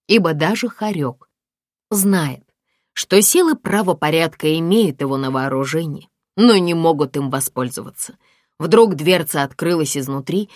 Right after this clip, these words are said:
и из нее высунулось испуганное лицо Сабины, которая успела обежать машину вокруг. «Вот, гляди, тут нет твоей жены, нет ее тут!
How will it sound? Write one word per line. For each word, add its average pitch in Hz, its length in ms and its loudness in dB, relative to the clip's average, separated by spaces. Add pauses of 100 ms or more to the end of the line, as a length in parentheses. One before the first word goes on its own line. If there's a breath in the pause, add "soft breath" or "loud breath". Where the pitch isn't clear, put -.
(260 soft breath)
и 196 180 4
из 208 100 0
нее 214 220 4
высунулось 247 760 4
испуганное 175 600 -2
лицо 156 360 -4
Сабины, 135 480 -4
которая 160 360 0
успела 165 440 -2
обежать 147 440 -4
машину 143 420 -4
вокруг. 131 500 -8 (200)
«Вот, 220 460 4 (220)
гляди, 190 540 4 (260)
тут 262 260 4
нет 220 320 2
твоей 180 400 0
жены, 151 300 -2
нет 226 480 6
ее 165 240 4
тут! - 340 -10